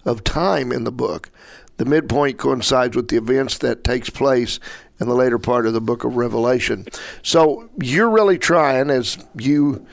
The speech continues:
write these books, to really go back and make sure that this is still aligned with, you know, with the Revelation. You know, sometimes when people <laughs> write books like this or other books, they start off well,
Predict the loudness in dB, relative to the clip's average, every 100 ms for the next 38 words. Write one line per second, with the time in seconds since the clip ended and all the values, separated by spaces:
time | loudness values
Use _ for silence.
0 | -20 -18 0 4 4 2 -2 0 4 4
1 | 4 -4 -2 2 4 4 4 2 4 2
2 | 2 0 0 0 0 2 2 0 0 0
3 | -2 0 2 4 4 4 4 2 0 -4
4 | -10 -18 -18 -4 0 4 2 0 -8 -14
5 | -8 0 0 2 2 4 4 4 2 0
6 | 0 0 0 -2 -2 0 0 0 -4 -10
7 | -16 -20 -10 -6 0 0 2 2 2 0
8 | -8 0 0 0 2 0 0 0 0 2
9 | 0 2 2 0 0 0 -6 -14 -16 -16
10 | -8 0 0 2 4 6 6 6 4 2
11 | 2 0 -2